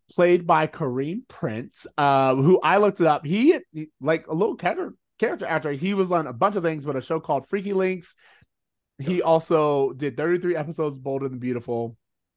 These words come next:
But most importantly, he played the blue alien Power Ranger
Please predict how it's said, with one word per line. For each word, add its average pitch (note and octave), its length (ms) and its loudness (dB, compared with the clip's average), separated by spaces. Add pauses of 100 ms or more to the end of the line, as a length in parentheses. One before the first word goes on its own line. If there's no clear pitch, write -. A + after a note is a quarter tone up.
(180)
But - 180 -6
most C3+ 280 2
importantly, G#2 600 -8 (420)
he B2 140 -2
played G2+ 540 -6 (400)
the F#2+ 80 -12
blue D#3 600 2
alien C3+ 420 0
Power A2 400 -10
Ranger G2 520 -10